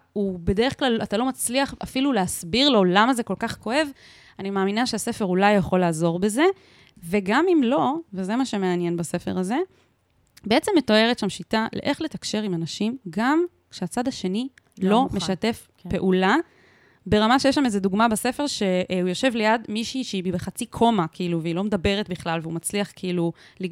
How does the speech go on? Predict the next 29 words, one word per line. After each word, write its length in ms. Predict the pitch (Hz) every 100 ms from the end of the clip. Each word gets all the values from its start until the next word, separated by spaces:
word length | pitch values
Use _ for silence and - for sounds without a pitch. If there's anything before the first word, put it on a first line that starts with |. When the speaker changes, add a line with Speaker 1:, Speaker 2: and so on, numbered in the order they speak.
| -
Speaker 1:
להביא 420 | 180 175 160 233
אותה 160 | 247 220
למצב 320 | 180 180 208
שהיא 160 | 220
מתקשרת. 640 | 185 - - 196 165 - - _ _
כאילו, 140 | - 185
Speaker 2:
וואו. 100 | 196
Speaker 1:
זה 80 | 233
כמה 240 | 254 247
שזה, 260 | 233 190 180 _ - - _ -
מבינה 200 | 190 226
כמה 180 | 262
עמוק 300 | 220 208 226
זה 160 | 226 214
הולך, 240 | 202 226 -
כאילו, 260 | 226 214
Speaker 2:
מהמם. 240 | 185 175 185 - _ _ -
Speaker 1:
אמ, 480 | 202 196 190 185 180 -
בעצם, 520 | 190 - 262 302 294 - _ 185
הספר 320 | - 285 302
הזה 180 | 269 254
מלמד 320 | 190 196 220
אותך 200 | 233 226
קודם 300 | - 233 240
כל 160 | 226 233
איך 120 | 208
לתקשר 340 | 202 180 - 208
עם 120 | 190
עצמך 460 | - - 175 -